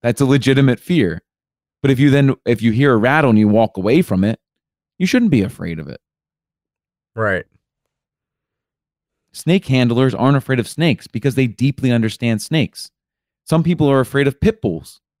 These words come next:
Speaker 1: But if you watch the show Pit Bulls and Parolees, which my grandmother watches, that, that dog handler is extensively experienced in handling and raising pit bulls.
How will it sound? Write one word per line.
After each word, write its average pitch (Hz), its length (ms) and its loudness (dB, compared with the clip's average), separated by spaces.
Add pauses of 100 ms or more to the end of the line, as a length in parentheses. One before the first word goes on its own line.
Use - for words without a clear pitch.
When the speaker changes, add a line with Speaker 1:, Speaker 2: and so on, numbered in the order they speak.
(560)
Speaker 1:
But 135 100 0
if 139 60 0
you 135 80 2
watch 139 220 -2
the 139 80 -6
show 131 240 0
Pit 143 280 -4
Bulls 139 240 0
and 135 140 -2
Parolees, 117 540 0
which - 140 -20
my 104 100 -2
grandmother 110 440 0
watches, 90 560 -6 (680)
that, 143 280 -2
that 135 300 -2
dog 127 300 2
handler 123 560 -2
is 104 200 -4 (140)
extensively 113 960 -2
experienced 107 840 -4 (440)
in 127 160 0
handling 120 480 -2
and 101 120 -4
raising 104 300 -4
pit 190 260 -8
bulls. - 360 -14